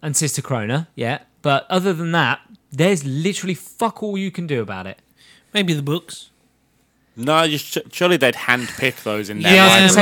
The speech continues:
Speaker 1: there'd
Speaker 2: maybe.
Speaker 1: just be stories, wouldn't they? Like,
Speaker 2: Yeah, maybe. But there are books in there that are about the outside world.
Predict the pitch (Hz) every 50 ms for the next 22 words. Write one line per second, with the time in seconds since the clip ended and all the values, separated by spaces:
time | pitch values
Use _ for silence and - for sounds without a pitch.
0 | 190 175 185 151 143 143 139 - 160 - - - - - - 131 135 147 156 156
1 | 147 135 123 120 117 107 107 127 139 147 139 131 120 113 110 110 127 131 120 117
2 | 117 113 _ _ _ _ _ _ _ _ - 147 147 147 147 147 147 147 147 151
3 | 156 151 147 143 139 143 139 135 - _ _ _ _ _ _ _ _ _ _ _
4 | _ _ _ _ _ - 170 185 202 220 233 220 180 151 175 196 185 - - -
5 | 170 165 156 147 143 143 143 143 151 151 147 143 143 156 156 156 151 147 143 143
6 | 147 143 - 147 135 139 147 147 - - - 180